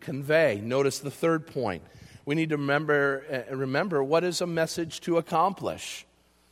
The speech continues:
So we know we gotta do it. Okay, so we, we gotta preach. So some of you are feeling guilty right now. I,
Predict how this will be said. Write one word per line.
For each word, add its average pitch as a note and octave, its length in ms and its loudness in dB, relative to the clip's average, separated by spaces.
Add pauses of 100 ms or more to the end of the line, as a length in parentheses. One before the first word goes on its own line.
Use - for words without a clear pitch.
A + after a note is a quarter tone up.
(520)
So A3 160 4
we G#3 100 8
know A3+ 140 12
we A#3 100 8
gotta G3 300 10
do A#2 220 -2
it. - 80 -16 (640)
Okay, E3+ 440 2
so E3+ 180 -2
we, D#3+ 220 0
we E3 80 0
gotta G3+ 240 10
preach. - 500 -4
So C#3 100 -6
some E3+ 240 -2
of F#3 60 0
you F3 80 2
are D3+ 40 0
feeling E3+ 320 -2
guilty D#3+ 340 -4
right C#3 180 2
now. C#3+ 240 4
I, C3+ 300 4